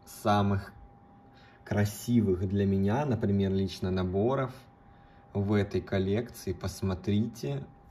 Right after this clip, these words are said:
как играют камни. Это просто вау.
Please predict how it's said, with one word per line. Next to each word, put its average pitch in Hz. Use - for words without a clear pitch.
как 98
играют 90
камни. 87
Это -
просто 117
вау. 85